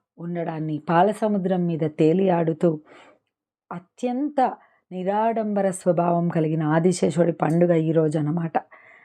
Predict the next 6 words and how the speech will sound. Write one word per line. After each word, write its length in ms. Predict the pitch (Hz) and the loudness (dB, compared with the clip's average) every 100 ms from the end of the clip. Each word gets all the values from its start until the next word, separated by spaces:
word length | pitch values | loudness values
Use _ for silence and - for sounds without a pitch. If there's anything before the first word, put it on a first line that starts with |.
| - | -4
ఆయన 280 | 156 156 151 | 0 2 2
స్వప్నంలో 600 | - 175 196 220 240 220 | 2 2 4 4 4 2
కనిపిస్తే 540 | 208 185 180 190 - | 2 0 -2 -4 0
ఐశ్వర్యవంతులవుతారని 1300 | 170 170 - 196 202 185 175 180 170 170 170 170 170 | 2 2 2 4 4 2 0 2 2 2 0 0 -2
అంటూ 340 | 165 156 196 | -2 0 0
ఉంటారు. 420 | 185 165 165 165 | 0 -2 -4 -4